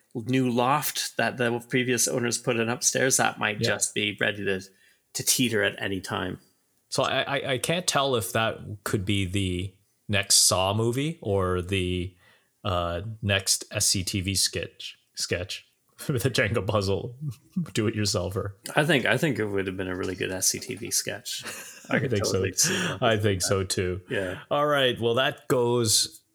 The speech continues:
Speaker 2: for the headlines, uh, for another week. Um, so we, we thought we'd do a fun segment with our video game segment for this week.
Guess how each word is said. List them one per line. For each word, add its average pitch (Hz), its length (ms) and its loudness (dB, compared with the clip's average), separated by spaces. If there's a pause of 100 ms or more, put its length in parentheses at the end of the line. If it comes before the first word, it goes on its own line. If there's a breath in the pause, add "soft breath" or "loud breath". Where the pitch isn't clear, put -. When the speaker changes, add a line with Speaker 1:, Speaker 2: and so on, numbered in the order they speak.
(200)
Speaker 2:
for 117 220 2
the 107 80 2
headlines, 117 800 2 (180)
uh, 95 300 0
for - 160 -4
another 113 280 4
week. 110 320 2 (420 loud breath)
Um, 107 760 2
so 151 320 4
we, 165 280 -2
we 175 100 2
thought 254 180 2
we'd 339 120 2
do 220 180 4
a 151 80 4
fun 139 320 4
segment 123 400 4
with 104 120 4
our 107 120 4
video 107 240 4
game 101 220 4
segment 95 400 2
for 95 260 2
this 92 300 0
week. 95 360 -2